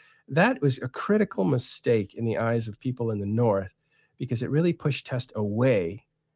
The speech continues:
from the coalition, the Money Badgers, which is not the Honey Badgers, but the Money Badgers. Because as a part of the Money Badgers, they were able to displace and beat,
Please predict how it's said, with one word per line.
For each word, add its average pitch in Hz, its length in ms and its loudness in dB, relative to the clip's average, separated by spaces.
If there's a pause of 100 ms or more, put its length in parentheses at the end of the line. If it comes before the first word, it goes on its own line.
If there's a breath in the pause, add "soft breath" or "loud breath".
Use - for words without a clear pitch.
(200)
from 104 680 -2 (160)
the 123 80 -4
coalition, 120 800 0 (140)
the 123 80 2
Money 202 280 4
Badgers, 90 500 -2
which 123 140 -8
is 104 60 -10
not 117 140 0
the 117 60 -6
Honey 101 160 -2
Badgers, 90 320 -8
but 113 140 -10
the 117 80 -6
Money 135 240 2
Badgers. 85 400 -6 (1300)
Because 117 400 -4 (180)
as 127 180 0
a 117 60 -4
part 156 260 0
of 135 80 0
the 120 80 0
Money 131 240 2
Badgers, 107 500 -2
they 113 120 0
were 113 120 0
able 107 260 -2
to - 160 -14
displace - 580 -8
and 104 160 -12
beat, 113 320 -4